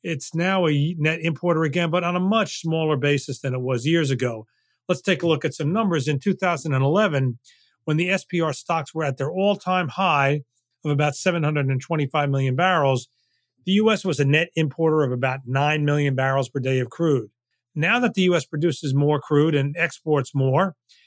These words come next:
it's a ratio of about six hundred and twelve million barrels in the S P R and net imports of about three point two million barrels. Back then, the S P R covered eighty-one days of U S net crude imports. Today, that figure is closer to a hundred and ninety.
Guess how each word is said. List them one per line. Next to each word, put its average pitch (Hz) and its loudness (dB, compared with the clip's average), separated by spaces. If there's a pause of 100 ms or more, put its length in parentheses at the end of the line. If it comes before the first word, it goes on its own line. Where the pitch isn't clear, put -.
(160)
it's 165 -2
a 160 2
ratio 180 2
of 165 2
about 147 -2
six - -6
hundred 170 -4
and 143 -2
twelve 196 -2
million 151 0
barrels 139 0
in 139 -2
the 139 0
S 135 -2
P 170 0
R 208 2 (400)
and 156 2
net 156 2
imports 156 -2
of 156 -2
about 139 -2
three 151 -2
point 139 -4
two 202 2
million 139 2
barrels. 117 -4 (600)
Back 165 0
then, 190 2 (520)
the 156 4
S 175 0
P 175 2
R 170 4
covered 156 0
eighty-one 170 2
days 160 2
of 139 0
U 160 2
S 139 -4
net 160 -2
crude 180 0
imports. 185 -2
Today, 165 -2
that 170 -4
figure 160 -4
is 131 -4
closer 160 -4
to 151 -2
a 139 0
hundred 143 -4
and 131 0
ninety. 143 -2